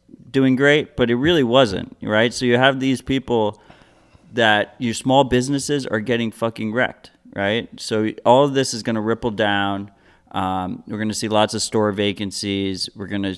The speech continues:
you know, the real estate market is gonna get wrecked. Um, and, and this is, this is one of those things. It's like the real estate is a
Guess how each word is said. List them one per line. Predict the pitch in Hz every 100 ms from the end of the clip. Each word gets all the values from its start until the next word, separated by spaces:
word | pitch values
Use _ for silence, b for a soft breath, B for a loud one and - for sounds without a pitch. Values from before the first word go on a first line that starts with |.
| -
you | 110
know, | 92 95
the |
real | 92 107 107
estate | 107 - 107
market | 101 101 104
is | 92
gonna | - 98 95
get | 95 90 107
wrecked. | 98 90 - - b b b b -
Um, | 87 85 80 73 - -
and, | 117
and | 110 127
this | 143 165
is, | 180 131 - -
this | 143 151
is | 143
one | 147
of | 143
those | 127 117
things. | 165 151 117
It's | 101
like | 113 101 - - - 113 _ -
the | 117
real | 131 202
estate | 208 131 123 - -
is | 113 113 104 - _
a | 107 107 101 101